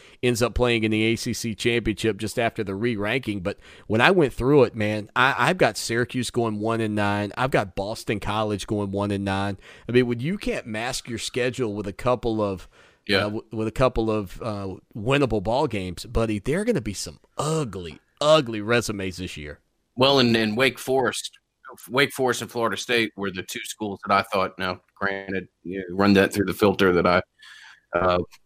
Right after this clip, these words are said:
Speaker 2: follow Florida State, but I thought those were the two schools that had the, the toughest coming out of the gate. And Wake may,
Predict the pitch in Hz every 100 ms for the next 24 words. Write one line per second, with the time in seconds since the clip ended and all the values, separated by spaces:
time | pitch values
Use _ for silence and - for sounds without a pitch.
0 | _ 117 101 90 87 85 - 147 120 120
1 | 123 135 - 123 113 104 113 - 117 -
2 | 110 101 - 101 101 90 95 92 92 90
3 | 104 95 92 - - _ _ _ 107 _
4 | - 101 92 85 82 117 123 90 98 92
5 | 110 107 101 107